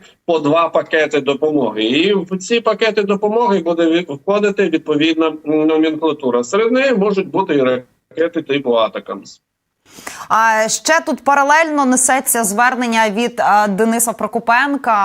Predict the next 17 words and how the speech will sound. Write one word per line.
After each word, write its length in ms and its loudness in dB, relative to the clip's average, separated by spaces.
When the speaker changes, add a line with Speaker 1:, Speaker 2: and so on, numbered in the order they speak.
Speaker 2:
а, 140 2
командира 420 -4
бригади 420 -2
АЗОВ, 480 0
щоби, 580 -2
а, 220 4
виключили 580 -2
з 80 -2
американського 560 -2
законодавства 720 -4
ту 160 -4
норму, 440 -2
яка 260 0
не 160 -2
дозволяє 880 0
передавати 1000 0
Азову, 1000 -2